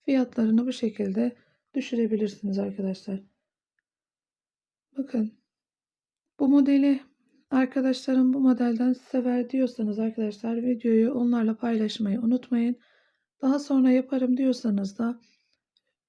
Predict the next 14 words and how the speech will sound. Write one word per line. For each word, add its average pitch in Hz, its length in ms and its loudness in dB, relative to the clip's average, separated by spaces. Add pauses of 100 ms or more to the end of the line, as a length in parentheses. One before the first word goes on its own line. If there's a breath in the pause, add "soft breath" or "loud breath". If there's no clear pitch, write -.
(100)
videoyu 233 380 2
da 240 140 -6
kaydetmeyi 226 640 -2
sizler 226 440 -6
unutmayın 226 520 -2
arkadaşlar. 196 640 -6
Bakın 226 360 -4 (440 soft breath)
rengarenk, 226 760 0 (640)
cıvıl 240 340 0
cıvıl, 214 400 -2
şahane 233 600 0
bir 202 120 -2
model 202 360 -2
oldu. 208 500 -2